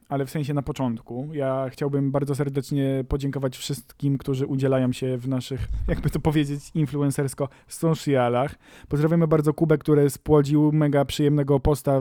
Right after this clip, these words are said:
na naszej chyba nie grupie na Facebooku. E, i oczywiście standardowo pozdrawiamy wszystkich cieplutko, serdecznie zapraszamy do nas, e, wszędzie, gdzie to tylko możliwe. Dawajcie znać o sobie i, i to jest naprawdę milutkie.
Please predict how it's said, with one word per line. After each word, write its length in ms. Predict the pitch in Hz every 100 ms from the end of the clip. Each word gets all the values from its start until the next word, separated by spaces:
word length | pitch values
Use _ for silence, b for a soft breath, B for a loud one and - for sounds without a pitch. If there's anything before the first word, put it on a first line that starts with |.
| 135
na 100 | 135
naszej 320 | 131 143 131
chyba 260 | - 139
nie 160 | 135 135
grupie 360 | 139 131 135 131
na 100 | 127
Facebooku. 540 | 139 127 127 - 180 B B B B B
E, 600 | 131 131 131 135 135 139
i 220 | 180 170
oczywiście 460 | 180 - 165 165 151
standardowo 480 | 156 147 139 139 135
pozdrawiamy 500 | 143 135 131 127 123
wszystkich 460 | 147 - 135 127 135
cieplutko, 420 | 123 131 135 -
serdecznie 460 | 131 127 131 123 135
zapraszamy 500 | 123 - 123 135 131
do 120 | 123
nas, 260 | 127 123 -
e, 180 | 135 135
wszędzie, 400 | - 156 151 143
gdzie 180 | 131 135
to 120 | 135
tylko 440 | 135 143 - 135 131 B B
możliwe. 540 | 139 139 131 131 127 - B
Dawajcie 420 | 127 135 143 135 131
znać 300 | 131 139 -
o 100 | 139
sobie 380 | 135 127 127
i, 380 | 127 127 127 139
i 60 | 127
to 120 | 131
jest 140 | 123
naprawdę 460 | 135 131 131 123 120 -
milutkie. 520 | 139 131 120 -